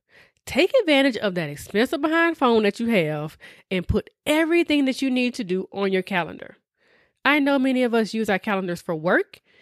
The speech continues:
but it is beneficial to use and in your personal life as well. Instead of having that friend to remind you to work on your goal,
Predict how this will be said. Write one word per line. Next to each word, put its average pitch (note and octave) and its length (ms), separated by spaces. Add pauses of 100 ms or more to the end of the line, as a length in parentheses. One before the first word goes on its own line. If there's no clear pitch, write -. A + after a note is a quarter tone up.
(280)
but A#3+ 140
it A3 160
is A3 180
beneficial D4+ 600
to A3 140
use F#3 520
and G#3 120
in G#3+ 60
your G3 120
personal B3 480
life D#3+ 240
as F#3 100
well. F#3+ 360 (840)
Instead B3 340
of G4 80
having D#4 280
that G#3+ 160
friend G#3 340
to C4 80
remind A#3+ 400
you B3 80
to B3 80
work B3+ 220
on B3+ 100
your B3 120
goal, C4 420